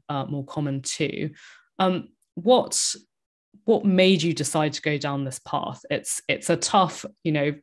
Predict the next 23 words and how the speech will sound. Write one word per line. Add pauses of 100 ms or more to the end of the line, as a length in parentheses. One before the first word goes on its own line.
(200)
whatever
your
gender,
actually,
it's,
it's
a
tough
job,
um,
in
that
it's
not
really
a
job.
It's
a,
it's
a
sort
of